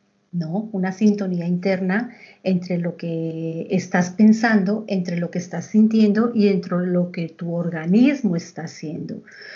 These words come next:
Cuando tenemos una crisis de ansiedad, el organismo está en explosión. Entonces empiezas a tener todos los síntomas propios de la ansiedad,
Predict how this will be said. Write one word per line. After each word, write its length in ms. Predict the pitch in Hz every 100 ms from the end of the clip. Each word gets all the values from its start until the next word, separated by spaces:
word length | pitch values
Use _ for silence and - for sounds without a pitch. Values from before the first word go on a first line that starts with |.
| -
Cuando 260 | - 190 180
tenemos 440 | 185 196 226 277
una 220 | 285 269 262
crisis 400 | 269 254 254 247
de 80 |
ansiedad, 600 | 254 247 254 254 233 247 - - 196 -
el 180 | 208 202
organismo 760 | 185 180 180 190 185 262 - 208
está 280 | - 190
en 80 | 180
explosión. 720 | 233 - 226 - 143 113 - - _ _ _ - _
Entonces 540 | - 170 180 175 196 214
empiezas 400 | 190 185 196 196
a 60 |
tener 400 | 202 175 180 180
todos 280 | - 196 190
los 140 | 208 202
síntomas 480 | 175 180 180 185
propios 340 | - 160 156 156
de 80 | 170
la 100 | 180
ansiedad, 880 | 185 233 226 214 208 202 202 196